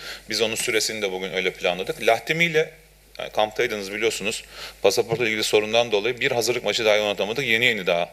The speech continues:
onu, sürecini böyle zaman zaman vereceğiz. Ee, Naci önemli bir oyuncu. Girdiğinde tam oyunda ona göreydi, çok doğru işler yaptı. Süresini, zamanını doğru bir şekilde planlamaya çalışıyoruz. Trabzonspor, e,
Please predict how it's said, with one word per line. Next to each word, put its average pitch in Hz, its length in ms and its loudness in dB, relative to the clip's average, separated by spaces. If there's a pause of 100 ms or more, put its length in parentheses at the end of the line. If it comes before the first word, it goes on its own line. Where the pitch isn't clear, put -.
(140)
onu, 90 260 -6 (140)
sürecini 92 480 -2
böyle 90 180 0
zaman 95 240 -2
zaman 87 340 -2
vereceğiz. 87 440 2 (560)
Ee, 98 300 4
Naci 113 440 2
önemli 120 340 0
bir 113 60 0
oyuncu. 95 420 0 (400)
Girdiğinde 104 400 2
tam 117 200 2
oyunda 110 340 2
ona 107 160 4
göreydi, 92 380 2
çok 92 220 -4
doğru 95 220 2
işler 98 300 4
yaptı. - 340 0 (440)
Süresini, 120 540 0
zamanını 117 680 0 (120)
doğru 120 200 6
bir - 40 -4
şekilde 104 300 0
planlamaya 101 500 -2
çalışıyoruz. - 520 -6 (260)
Trabzonspor, 151 880 4
e, 135 580 -4